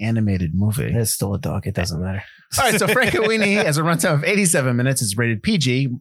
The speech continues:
Speaker 1: Production budget of thirty-nine million dollars. It came out on October fifth, two thousand twelve.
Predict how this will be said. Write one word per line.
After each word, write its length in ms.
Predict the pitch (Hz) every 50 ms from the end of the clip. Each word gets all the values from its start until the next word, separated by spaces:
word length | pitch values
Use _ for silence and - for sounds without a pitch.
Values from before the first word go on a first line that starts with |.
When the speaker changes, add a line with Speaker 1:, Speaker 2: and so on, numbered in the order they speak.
| - _ -
Speaker 1:
Production 320 | 120 120 151 151 156 156
budget 220 | 139 139 123 123 113
of 100 | 107 -
thirty-nine 480 | - 190 180 180 165 151 143 135 127
million 300 | 117 131 143 143 139 131
dollars. 400 | 117 107 104 104 113 127 135 127
It 120 | 113 92 -
came 180 | - 127 120 123
out 160 | 120 117 113
on 280 | 101 104 104 101 98 - - _ -
October 360 | 110 107 - 190 185 175 160
fifth, 260 | 147 180 180 185 -
two 120 | - - 151
thousand 280 | 151 127 113 107 104
twelve. 380 | 95 - 151 175 196 226 262